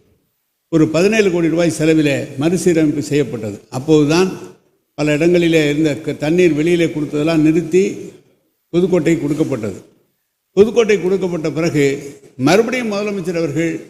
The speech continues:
மறுசீரமைப்பு கிட்டத்தட்ட அறுபத்தேழு கோடி ரூபாய் செலவிலே குழாய்கள்லாம் புதுப்பிக்கப்பட்டு இன்றைக்கு பதினேழு எம் எல் டி தண்ணீர் வந்து கொண்டிருக்கிறது. பதினேழு எம் எல் டி போதுமா என்றால் நிச்சயமாக போதாது. அது பற்றாக்குறையாக தான் இருக்கிறது. அதுவும் குறிப்பாக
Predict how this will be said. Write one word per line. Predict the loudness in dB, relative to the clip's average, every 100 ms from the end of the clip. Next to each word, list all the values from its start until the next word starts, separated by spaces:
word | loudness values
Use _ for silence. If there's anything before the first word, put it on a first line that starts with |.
| _ _ _ _ _
மறுசீரமைப்பு | -4 -2 2 2 2 -2 -2
கிட்டத்தட்ட | -2 -2 0
அறுபத்தேழு | 0 0 0 2 0
கோடி | 0 -2
ரூபாய் | -2 -2
செலவிலே | 0 2 2 2 -2 -8 -18 -20 _ _
குழாய்கள்லாம் | -2 0 0 0 -2
புதுப்பிக்கப்பட்டு | -4 -6 -4 -4 -4 -4 0 0 -2 -10 -20 _ _ _ 0
இன்றைக்கு | 0 2
பதினேழு | -2 0 2 2 2
எம் | 0 -2
எல் | 0
டி | 0
தண்ணீர் | 0 -4 -4 -2
வந்து | -2 -2
கொண்டிருக்கிறது. | -2 -2 -4 -6 -8 -12 -20 _ _ _ _ -2
பதினேழு | 0 2 2 2
எம் | 0
எல் | 0
டி | 2 2
போதுமா | 0 -2 0 -2 -4 -8 -10
என்றால் | -6 -2 0 0
நிச்சயமாக | 2 0 0 -2 -2
போதாது. | -2 -2 -2 -6 -14 -20 -20 _ _ _ _
அது | 2 4
பற்றாக்குறையாக | 2 -2 -2 -2 0 -2 -2 -2
தான் | 0 -2
இருக்கிறது. | -2 -6 -6 -4
அதுவும் | 0 2
குறிப்பாக | 2 2 2 4